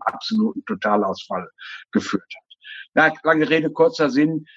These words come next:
Äh, also es werden jetzt alle Konten angezeigt, über die man, äh, über die man, für die man eine Vollmacht hat.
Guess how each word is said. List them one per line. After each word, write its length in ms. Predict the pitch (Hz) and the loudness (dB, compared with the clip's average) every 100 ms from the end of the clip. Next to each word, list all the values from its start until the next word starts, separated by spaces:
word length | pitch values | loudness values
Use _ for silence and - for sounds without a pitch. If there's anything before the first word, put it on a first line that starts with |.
| _ _ | _ _
Äh, 320 | 143 135 131 135 | 4 6 6 4
also 240 | 135 135 131 | 0 0 0
es 160 | - | 0
werden 240 | 139 151 156 | 2 2 2
jetzt 400 | 143 139 - - | -2 -2 -12 -4
alle 320 | 143 160 196 | 0 2 0
Konten 400 | 196 - 156 - - | 0 0 0 0 -6
angezeigt, 760 | 151 147 - 139 131 139 - _ | 0 0 0 0 0 -2 -6 _
über 320 | 143 185 254 | 0 2 2
die 220 | 107 - 139 | 0 2 4
man, 440 | 127 127 127 120 _ _ _ _ | 4 6 4 2 _ _ _ _
äh, 520 | 123 120 120 117 117 | 4 6 6 6 4
über 540 | 120 123 123 139 117 113 | 0 -6 -6 -2 2 2
die 180 | 117 127 | 4 4
man, 320 | 127 123 123 120 | 6 4 2 -4
für 180 | - | -6
die 160 | 113 131 | -4 2
man 220 | 135 127 | 2 2
eine 180 | 127 123 | 2 0
Vollmacht 600 | 117 147 156 135 98 - 165 | 2 4 6 4 0 -6 -20
hat. 280 | - - | -20 -20